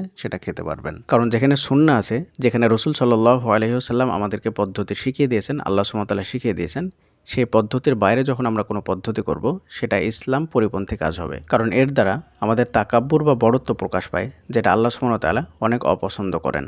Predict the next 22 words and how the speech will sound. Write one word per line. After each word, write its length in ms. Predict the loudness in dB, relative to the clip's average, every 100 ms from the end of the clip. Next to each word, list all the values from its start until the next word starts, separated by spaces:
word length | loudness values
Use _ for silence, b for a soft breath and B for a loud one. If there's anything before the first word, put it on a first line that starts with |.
| -8 0
তিনি 160 | 2
তো 60 | 4
আমাদেরকে 300 | 4 4 2 2
পদ্ধতি 360 | 0 0 -2 -2
শিখিয়ে 340 | -4 -2 0
দিয়েছেন, 320 | 0 -2 -6 -10 -14 _
আর 100 | -8
সেই 180 | -4 0
পদ্ধতির 400 | 0 0 -2 -2
বাইরে 260 | 2 2 4
যখন 200 | 0 -2 -2
আমরা 180 | -2
মন 220 | -2 -2 -2
করা 180 | -2 0
পদ্ধতি 400 | -2 -4 -6 -6
করব, 260 | -6 -6 -6 -6 _
সেই 200 | -8 -8 -2
পদ্ধতিটা 500 | -4 -2 -6 -4 -4
হবে 220 | -4 -6 -6
শিরক 360 | -4 -4 -6 -8
বা 120 | -6 -4
বিদআত। 400 | -4 -6 -8